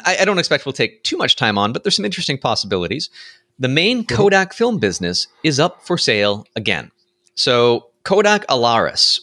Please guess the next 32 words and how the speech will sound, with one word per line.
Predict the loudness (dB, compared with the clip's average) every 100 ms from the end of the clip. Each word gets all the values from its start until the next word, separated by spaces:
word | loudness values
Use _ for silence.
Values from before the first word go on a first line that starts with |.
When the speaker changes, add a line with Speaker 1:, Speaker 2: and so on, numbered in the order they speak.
| 0
Speaker 1:
was | 0 0
the, | 0 2 2 0 -2
uh, | -2 0 0
the |
branch | 0 0 2 0 0
of | 0 0 0
Kodak | 0 2 2 0 -4
that | 0 0 2
was | 0 0 -2
in | -6
charge | 0 0 0 -2 -2
of | -2 -2 -2
manufacturing | -2 -2 0 -2 -2 -8 -8
film, | -2 0 2 0 -6 -14 -14 -12 -4
uh, | 0 2 0 -2 -4
uh, | -2
from | 0 -2 0
the, | 2 2 0 -4 -4
uh, |
well-known | 0 0 0 -2 -2
Eastman | -6 -6 -4
Kodak | 0 2 2 -2
company. | -6 -4 -4 -6 -20 -20 _ _ _ -6 0
Uh, | 2 2 0 -4 -16 -16 -18 -20 -20 _ -2
it's | 0 2 0 -2 _ _ -4
potentially | 0 0 0 -2
gonna | 0 0
be | 0
sold | 2 0 0
by | 2
its | 0 0
owner, | -2 0 0 0